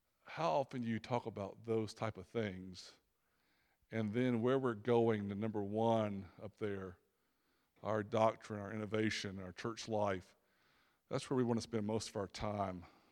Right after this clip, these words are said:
where the Spirit of God is leading us to be faithful in the context of our community. And, and so we do a good job of that. That conversation does not need to be at the elders' table. That is an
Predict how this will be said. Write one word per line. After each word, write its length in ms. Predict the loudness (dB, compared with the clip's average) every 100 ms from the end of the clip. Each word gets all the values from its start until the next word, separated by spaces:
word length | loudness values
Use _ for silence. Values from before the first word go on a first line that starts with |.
| _
where 120 | -4
the 80 | -4
Spirit 260 | -2 0 0
of 80 | 2
God 240 | 2 2
is 100 | 0
leading 380 | -4 -2 -2 -4
us 180 | -8 -10
to 120 | -10
be 120 | -10 -6
faithful 420 | -4 -4 -6 -12 -10
in 80 |
the 80 | -12
context 480 | -8 -6 -6 -8 -12
of 100 | -10
our 120 | -10
community. 540 | -10 -12 -12 -12 -16 -18 _ _ _ _ _ _ _ _ _ -8
And, 240 | -6 -6 -8
and 120 | -10
so 180 | -4 -4
we 220 | -2 -4
do 160 | -2 -2
a 40 |
good 300 | -2 -2 -2
job 500 | 0 2 2 2 -6 -12 _ _ _ _ _ -4
of 220 | -4 2
that. 320 | 2 2 0
That 280 | 2 2 -2 _ _
conversation 720 | 0 0 2 0 0 0 -4 -8
does 100 | -2
not 260 | 0 0
need 100 | -2
to 40 | -4
be 120 | -4
at 40 |
the 60 | 0
elders' 260 | 0 -2
table. 300 | -6 -8 -4
That 180 | 4 4
is 160 | 4
an 100 | 0